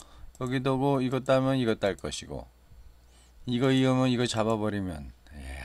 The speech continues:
아무것도 안 되죠? 그러면 여기서 어떤 수가 있을까? 여기까지 외길이에요.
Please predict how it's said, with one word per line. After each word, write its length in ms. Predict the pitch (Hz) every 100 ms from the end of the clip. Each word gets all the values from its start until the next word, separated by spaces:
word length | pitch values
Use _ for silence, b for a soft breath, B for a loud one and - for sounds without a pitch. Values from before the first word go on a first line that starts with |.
| -
아무것도 280 | - 87 -
안 120 | 82
되죠? 380 | 80 80 127 185 - - b b b b b b - - - - - - - -
그러면 320 | - 92 87 92
여기서 320 | 76 82 82
어떤 320 | 64 95 110
수가 220 | 104 98
있을까? 340 | 80 - 80 82
여기까지 480 | 110 123 143 135
외길이에요. 720 | 131 110 117 110 98 101 147